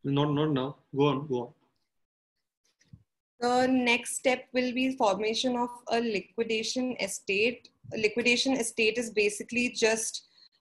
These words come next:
Speaker 2: a compilation of, uh, all the assets of a company. They, it, it, uh, there are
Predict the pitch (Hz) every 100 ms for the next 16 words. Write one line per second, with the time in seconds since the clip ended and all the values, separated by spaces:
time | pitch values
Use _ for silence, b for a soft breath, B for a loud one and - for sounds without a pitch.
0 | _ - 226 220 220 226 220 - - 214
1 | 220 202 190 214 220 220 - 240 233 233
2 | - 202 208 208 - - - 180 175 -
3 | 196 196 220 220 190 190 - 214 - -
4 | 196 - - 196 180 202 208 233 277 _
5 | _ - - _ - _ _ _ _ 185
6 | 226 226 - 226 - - 247 240 - _
7 | _ _ - 202 190 190 190 190 226 233
8 | 254 208